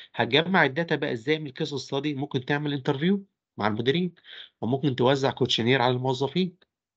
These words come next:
في الكيس ستادي، ملهاش علاقة بالأوبزرفيشنز. الأوبزرفيشن أنا بجمع داتا من خلال الأوبزرفيشنز.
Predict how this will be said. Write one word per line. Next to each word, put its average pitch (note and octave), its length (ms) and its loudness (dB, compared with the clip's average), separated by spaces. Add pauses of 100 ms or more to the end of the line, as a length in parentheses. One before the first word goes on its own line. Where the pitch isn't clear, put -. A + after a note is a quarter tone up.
(220)
في - 120 -18
الكيس - 280 -6
ستادي، D#3+ 300 -4 (160)
ملهاش B2 280 -2
علاقة C3 260 -2
بالأوبزرفيشنز. B2+ 840 -6 (1200)
الأوبزرفيشن A#2+ 580 2
أنا B2+ 80 0
بجمع C#3 340 0
داتا D#3+ 240 0
من B2 120 0
خلال D3 400 0
الأوبزرفيشنز. - 960 -6